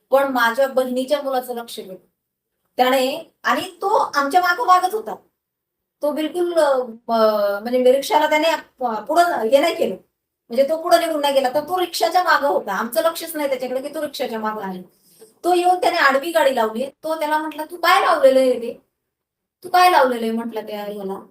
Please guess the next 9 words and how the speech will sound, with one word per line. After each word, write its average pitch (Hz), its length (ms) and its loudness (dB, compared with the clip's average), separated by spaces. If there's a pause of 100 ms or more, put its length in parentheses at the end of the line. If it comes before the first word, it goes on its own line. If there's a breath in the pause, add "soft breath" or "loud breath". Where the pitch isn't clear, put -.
दिसतंय." 254 420 0 (640)
"नाही 359 160 2
म्हणे 381 260 2
कुछ 370 180 -8
रे, 320 140 -6 (540)
क्या 381 180 6
लगाया 339 400 6
क्या 302 120 -2
तूने?" 226 380 -6